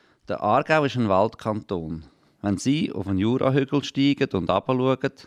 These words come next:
dann sehen Sie eine sanfte Landschaft mit viel grünem Wald. Das ist uns wichtig, weil der Wald Raum für Erholung bietet. Im Wald kann man spazieren, joggen, biken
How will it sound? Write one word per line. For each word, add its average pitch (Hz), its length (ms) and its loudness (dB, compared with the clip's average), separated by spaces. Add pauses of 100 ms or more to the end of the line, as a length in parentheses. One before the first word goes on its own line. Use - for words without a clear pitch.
(120)
dann 107 160 0
sehen 104 340 0
Sie - 220 -8
eine - 80 -8
sanfte 117 500 -2
Landschaft 110 680 0
mit 95 160 -6
viel 123 260 -2
grünem 104 440 0
Wald. 87 500 -2 (320)
Das 95 180 -4
ist 135 140 -2
uns 131 240 0
wichtig, 131 540 -2
weil 104 180 0
der 87 160 -6
Wald 101 420 2
Raum 139 340 0
für 139 180 -2
Erholung 110 420 0 (100)
bietet. - 640 -10 (460)
Im 98 180 -4
Wald 123 340 0
kann 104 140 0
man 95 100 -4
spazieren, 139 760 -2 (120)
joggen, 127 640 -2 (140)
biken 120 680 -2